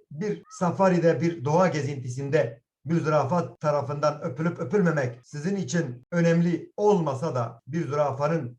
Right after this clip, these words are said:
öpücüğü, öpmesiyle alakalı görüşünüz ne olursa olsun, ister önemseyin, ister takın, ister takmayın ama şunu itiraf etmelisiniz ki bu deneyim yapar, makes for a more surprising,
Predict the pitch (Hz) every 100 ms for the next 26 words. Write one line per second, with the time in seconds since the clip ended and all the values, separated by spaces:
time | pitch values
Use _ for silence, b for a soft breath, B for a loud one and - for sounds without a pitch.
0 | - 160 151 147 123 147 170 - - 143
1 | 143 196 165 180 147 143 139 156 151 123
2 | 143 135 165 160 151 208 175 127 127 120
3 | 117 120 120 - 156 120 170 127 - -
4 | 160 151 127 123 160 156 135 151 131 -
5 | 151 156 151 135 156 123 175 196 156 120
6 | 117 120 - - 160 160 120 - 175 170
7 | 127 165 156 151 160 196 - 123 - 107
8 | - - 240 185 151 127 123 170 - -
9 | 123 135 123 135 185 208 - _ _ -
10 | 135 165 160 - - 156 143 113 - -
11 | 147 151 202 147 160 - 147 123 113 107